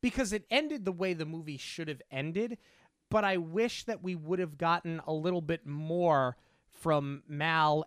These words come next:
and Uma, just because I think both actresses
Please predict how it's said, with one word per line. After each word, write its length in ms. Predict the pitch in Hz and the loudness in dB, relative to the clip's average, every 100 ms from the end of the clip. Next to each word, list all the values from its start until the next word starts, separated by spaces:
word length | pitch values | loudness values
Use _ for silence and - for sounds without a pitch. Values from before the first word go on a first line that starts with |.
| - | -2
and 220 | 147 131 _ - | -4 -4 _ 0
Uma, 340 | 220 208 165 | 2 4 2
just 300 | 139 339 - | 4 4 4
because 320 | 285 - 226 | -2 2 0
I 120 | - 190 | 2 0
think 380 | - 320 277 - _ _ | 2 -2 -2 -12 _ _
both 240 | 156 240 - | 4 4 4
actresses 760 | - 214 - 175 156 156 139 | 2 2 2 -6 -4 -4 -6